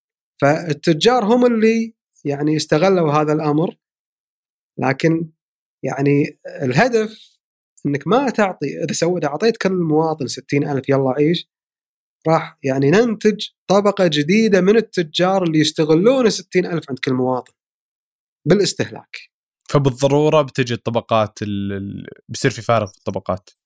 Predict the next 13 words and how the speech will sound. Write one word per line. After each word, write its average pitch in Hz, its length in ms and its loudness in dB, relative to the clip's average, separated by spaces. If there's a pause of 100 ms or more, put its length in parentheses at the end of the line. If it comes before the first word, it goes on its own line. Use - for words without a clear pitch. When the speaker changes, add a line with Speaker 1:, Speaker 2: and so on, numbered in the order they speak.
(140)
Speaker 1:
بالضبط، 143 680 0
بالضبط. 120 300 -4
فيفترض 143 880 0 (560)
أن 147 540 2 (520)
أخلي 220 380 2
المواطن 180 680 0
يشعر 165 560 0
براحة 165 460 2
أكثر 165 500 -4 (840)
وأنه 156 320 4
يتحمل 160 640 0
كلفة 180 400 0
أقل 170 540 -2